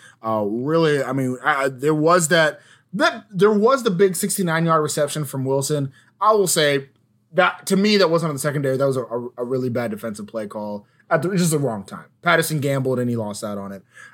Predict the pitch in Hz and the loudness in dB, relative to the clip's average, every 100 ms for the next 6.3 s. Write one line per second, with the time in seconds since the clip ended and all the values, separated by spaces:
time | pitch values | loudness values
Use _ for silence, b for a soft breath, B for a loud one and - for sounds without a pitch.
0 | - 117 117 107 98 92 - 147 143 123 | -6 -2 -2 -2 -6 -10 -6 0 0 -2
1 | _ 185 202 196 170 170 - 151 139 135 | _ 0 4 4 4 0 -6 -4 -2 -2
2 | 131 127 135 131 - 120 117 110 - b | -2 0 -2 -2 -4 -6 -6 -8 -14 b
3 | b 117 117 113 113 - 202 160 117 104 | b -6 -2 0 0 2 2 2 0 -2
4 | 104 117 131 143 135 113 95 90 101 120 | -4 -2 0 0 0 -2 -4 -8 -6 -2
5 | 135 120 110 113 104 110 98 104 104 101 | 0 -2 -2 -4 -2 -4 -6 -8 -8 -8
6 | 98 95 | -10 -12